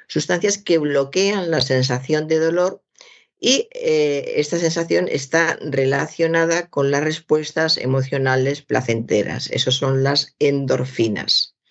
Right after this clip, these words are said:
¿no? Las morfinas. Y ya para terminar, eh, voy a, a leer una,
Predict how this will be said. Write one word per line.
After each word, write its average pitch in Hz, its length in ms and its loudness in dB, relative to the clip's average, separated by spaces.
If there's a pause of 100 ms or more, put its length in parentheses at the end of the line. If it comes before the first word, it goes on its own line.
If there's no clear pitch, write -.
(460)
¿no? - 300 0
Las 117 340 0
morfinas. - 840 -2 (1120)
Y 269 320 0
ya 214 560 0
para 165 220 2
terminar, 196 600 2 (120)
eh, 147 720 2
voy 165 340 2
a, 170 280 0
a 156 140 0
leer 156 420 0
una, 143 760 2